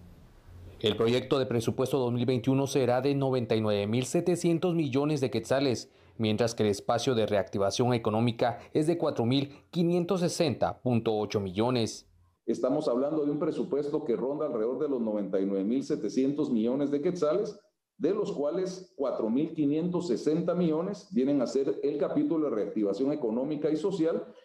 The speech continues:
Speaker 2: y en el pai que está del lado derecho, pues vemos también nosotros cómo se distribuye el servicio de deuda,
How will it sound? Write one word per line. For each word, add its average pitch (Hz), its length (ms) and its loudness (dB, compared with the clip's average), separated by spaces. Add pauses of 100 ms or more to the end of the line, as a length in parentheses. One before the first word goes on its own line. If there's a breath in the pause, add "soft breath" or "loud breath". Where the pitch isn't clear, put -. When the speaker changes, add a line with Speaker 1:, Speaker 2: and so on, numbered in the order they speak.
(140 loud breath)
Speaker 2:
y 220 440 0
en 185 100 2
el 170 200 0
pai 175 440 0
que - 80 2
está 147 240 0
del 156 140 0
lado 160 240 0
derecho, 196 540 -2 (220)
pues 117 180 0
vemos 147 300 0
también 139 300 2
nosotros 147 420 0
cómo 143 220 -2
se 139 100 -2
distribuye 143 840 0
el 135 100 2
servicio 156 520 2
de 175 140 2
deuda, 196 360 -2